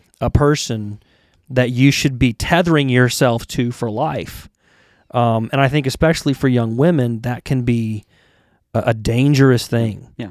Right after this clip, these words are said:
Speaker 1: Um, there's a, there's a, there's a movie, uh, that I watched not long ago, came out. I think it was a book first, Far From the Madding Crowd.
Speaker 2: It's a good movie.
Speaker 1: Okay, so it's about this girl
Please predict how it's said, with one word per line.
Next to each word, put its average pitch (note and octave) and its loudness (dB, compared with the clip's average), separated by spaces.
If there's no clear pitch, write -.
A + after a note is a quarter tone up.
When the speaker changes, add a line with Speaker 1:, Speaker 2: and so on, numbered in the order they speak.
Speaker 1:
Um, A2+ 0
there's C#3 4
a, B2+ 4
there's C3 2
a, B2+ -2
there's B2 -2
a B2 0
movie, B2+ 2
uh, A#2 -12
that B2 -2
I B2 4
watched A#2+ 2
not B2 -2
long B2+ 0
ago, A#2 -2
came B2 -2
out. A#2+ 0
I B2+ -2
think C#3 -2
it C#3+ 0
was A#2+ -2
a A#2 -2
book B2+ 0
first, A#2+ -4
Far C#3 2
From C3 -4
the A#2+ -2
Madding C3 0
Crowd. C3 -2
Speaker 2:
It's - -10
a A2 -6
good F2+ -6
movie. F2+ -8
Speaker 1:
Okay, C#3+ 2
so C3+ 2
it's C3 -2
about C#3 0
this B2 -6
girl C#3+ 2